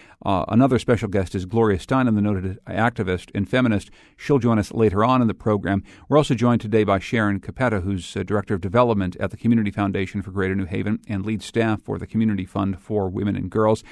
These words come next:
I want to turn now to Katja Iverson, who's C E O of Women Deliver. It's a global advocate, uh,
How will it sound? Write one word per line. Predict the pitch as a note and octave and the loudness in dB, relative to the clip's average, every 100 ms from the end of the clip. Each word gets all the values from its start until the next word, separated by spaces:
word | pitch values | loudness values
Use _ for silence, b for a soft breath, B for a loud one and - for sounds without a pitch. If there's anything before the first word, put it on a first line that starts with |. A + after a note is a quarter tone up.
| B B | B B
I | B | B
want | F3 | 2
to | D3+ | 2
turn | - E3 D3 | 2 2 4
now | A#2+ | 2
to | - | 0
Katja | A2 C3 A#2+ - | -4 -2 -2 0
Iverson, | C3 C#3+ D3 - G2+ | 0 0 0 0 0
who's | G#2+ - | 0 0
C | D#3 C3+ | 2 4
E | |
O | B2+ | 4
of | G#2 | 4
Women | A#2 D#3+ D3 | 4 4 6
Deliver. | A#2+ A2 C3+ C#3 A#2+ | 4 4 4 4 2
It's | G#2+ | 0
a | |
global | - B2+ C3+ G#2+ | 0 2 2 0
advocate, | - B2 A#2+ B2 - A2+ - - | -2 -2 -2 -6 -4 -6 -6 -4
uh, | G#2+ G2+ | -2 -2